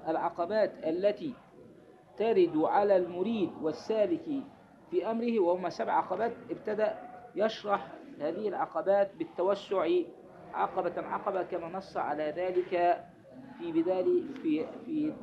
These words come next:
في بداية ذلك الشرح. وتكلم على العقبة الأولى، على العقبة الأولى وهي عقبة العلم، وقال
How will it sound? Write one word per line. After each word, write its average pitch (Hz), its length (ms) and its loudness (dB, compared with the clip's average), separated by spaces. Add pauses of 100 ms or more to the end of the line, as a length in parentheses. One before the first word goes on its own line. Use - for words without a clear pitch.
(120)
في 156 160 -2
بداية 170 460 -2
ذلك 165 520 0 (120)
الشرح. - 380 -4 (4000)
وتكلم 226 800 -2 (300)
على 180 300 -2
العقبة 180 580 0
الأولى، 220 360 -4
على 160 320 -2
العقبة - 400 -4
الأولى 214 260 -2
وهي 185 240 2
عقبة 170 500 0
العلم، 156 460 0 (160)
وقال 196 540 -2